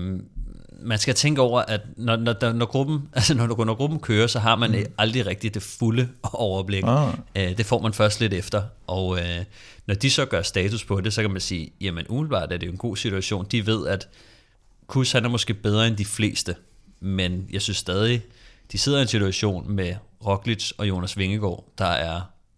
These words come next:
Speaker 1: altså sådan den bedste duo, øh, du kan få. Øhm, og det, altså, det, det er et ret, det er en ret sikker situation. De er begge to i god form, de lægger til. Øh, alt går ligesom efter planen.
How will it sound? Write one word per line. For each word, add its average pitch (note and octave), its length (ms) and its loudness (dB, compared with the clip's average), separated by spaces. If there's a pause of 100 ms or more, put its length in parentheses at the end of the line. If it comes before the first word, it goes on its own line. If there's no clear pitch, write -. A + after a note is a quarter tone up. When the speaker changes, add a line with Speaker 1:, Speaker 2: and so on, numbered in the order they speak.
(160)
Speaker 1:
altså D#2+ 280 -6
sådan E2+ 260 -8 (220)
den F#2 240 -2
bedste A2+ 360 0 (160)
duo, G#2 360 2 (240)
øh, F#2 500 0
du G2+ 60 -4
kan F#2 120 -4
få. - 340 -2 (500)
Øhm, E2+ 880 -4 (120)
og F2+ 420 -2 (1040)
det, B2+ 180 6
altså, G#2 180 0
det, A2 300 2
det - 40 2
er A2+ 60 6 (100)
et G2+ 40 2
ret, G#2 280 4
det A2 100 4
er G#2+ 40 4
en G2 60 0
ret G2+ 140 4
sikker A#2 280 2
situation. A2 580 0
De G#2 100 -2
er G#2 100 0
begge G#2 140 2
to A2 120 -2
i - 60 -2
god G#2+ 160 0
form, G#2 300 0
de G#2 100 0
lægger F#2+ 220 0
til. A2 580 -2
Øh, F2+ 280 0
alt G2 220 -2
går G#2 160 0
ligesom G2+ 260 0
efter F#2+ 220 -2
planen. G#2 680 -2